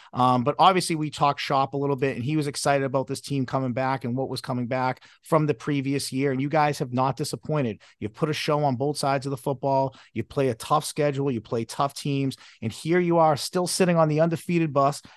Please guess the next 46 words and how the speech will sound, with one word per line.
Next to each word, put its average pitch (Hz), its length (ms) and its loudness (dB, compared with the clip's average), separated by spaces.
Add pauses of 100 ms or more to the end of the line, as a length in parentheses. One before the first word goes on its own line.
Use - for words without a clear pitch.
at 120 120 -4
the 123 140 -2
end 170 160 4
of 180 60 0
the 185 100 2
regular 156 360 4
season. 113 580 -2 (240)
And 135 120 2
we 147 100 4
hopefully 185 420 4
that 143 120 2
you're 131 80 -2
staying 135 280 -2
on 131 120 0
the 131 100 0
undefeated 123 400 -2
bus 120 220 -2
till 120 100 -2
the 113 60 -4
very 110 280 -2
end 107 120 -4
of 101 40 -6
the 104 60 -10
season 95 320 -10
too. 82 240 -12
So, 101 360 -4 (280)
um, 110 460 0 (240)
talk 254 320 6
a 403 40 8
little 220 360 8
bit 208 140 6
about 170 280 2
the 170 80 -4
season. 147 400 -2
I'll 185 200 6
throw 208 340 2
it 185 80 6
out 170 220 4
to 160 120 0
maybe 214 300 0
Coach 185 400 2
first. 143 480 0 (200)
I 156 100 -10
mean, 156 140 -4
Coach, 196 380 2
obviously 185 600 2